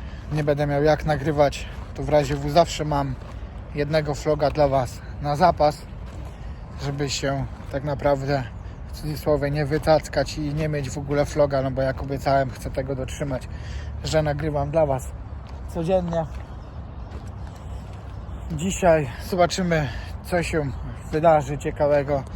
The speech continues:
Dwadzieścia siedem stopni ma być. Ja jestem w krótkich spodenkach.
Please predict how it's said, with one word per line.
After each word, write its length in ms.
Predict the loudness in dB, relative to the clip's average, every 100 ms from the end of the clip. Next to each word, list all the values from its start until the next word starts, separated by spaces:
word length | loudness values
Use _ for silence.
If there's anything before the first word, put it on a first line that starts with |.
| -10 -10 0
Dwadzieścia 380 | 4 4 2 -4
siedem 280 | -4 -4
stopni 360 | -2 -2 -2 -2
ma 140 | -2
być. 360 | 0 0 -2 -10 -12 -12 -12 -6
Ja 160 | 4 6
jestem 420 | 6 2 -2 -2
w 220 | -6 -8
krótkich 400 | -6 -6 -6 -8
spodenkach. 640 | -6 0 2 2 4 2